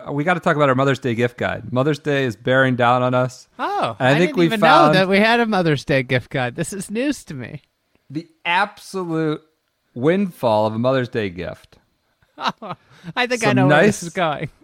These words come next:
Speaker 1: nice little piece of crystal. Your, your mom, grandma, wife,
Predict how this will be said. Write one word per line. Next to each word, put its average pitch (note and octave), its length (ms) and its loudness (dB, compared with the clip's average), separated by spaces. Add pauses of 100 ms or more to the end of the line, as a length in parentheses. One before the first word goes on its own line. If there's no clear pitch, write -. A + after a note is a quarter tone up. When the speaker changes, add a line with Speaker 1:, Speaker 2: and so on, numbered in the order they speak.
(220)
Speaker 1:
nice D3 640 0
little E3+ 180 0
piece F3+ 320 -6
of F#3+ 80 -16
crystal. D#3 580 -4 (840)
Your, C3 320 -4
your A#2+ 140 -4
mom, D#3+ 540 4 (420)
grandma, E3+ 640 4 (360)
wife, D#3+ 540 2